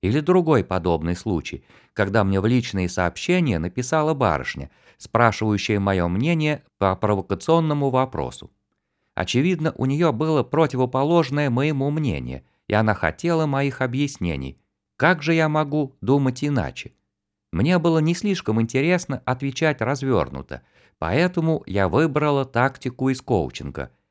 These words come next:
Задала ей пару вопросов, которые могли навести её на нужные осознания по этой проблеме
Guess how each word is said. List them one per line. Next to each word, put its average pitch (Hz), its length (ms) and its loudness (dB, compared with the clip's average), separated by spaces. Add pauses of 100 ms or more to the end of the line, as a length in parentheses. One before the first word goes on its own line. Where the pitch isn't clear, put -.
(180)
Задала 98 440 2
ей 156 220 0
пару 147 340 0
вопросов, 98 640 -4 (260)
которые 98 420 2
могли 104 340 0
навести 85 460 -2
её 147 360 0
на 92 180 -2
нужные 123 420 0
осознания 117 760 0
по 113 120 -4
этой 113 260 0
проблеме 92 680 -2